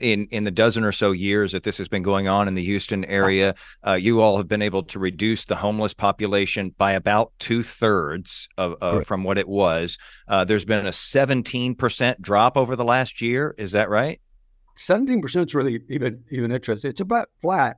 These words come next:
Speaker 2: over the last year. It is a seventeen percent drop in people living on the street.
Speaker 1: Okay. Yeah, that's what,
Speaker 2: Which is
Speaker 1: uh,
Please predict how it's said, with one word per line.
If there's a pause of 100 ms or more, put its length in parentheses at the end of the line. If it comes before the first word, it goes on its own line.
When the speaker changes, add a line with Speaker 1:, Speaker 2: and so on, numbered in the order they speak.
Speaker 2:
over
the
last
year.
It
is
a
seventeen
percent
drop (460)
in
people
living
on
the
street. (340)
Speaker 1:
Okay.
Yeah,
that's
what,
Speaker 2:
Which
is
Speaker 1:
uh,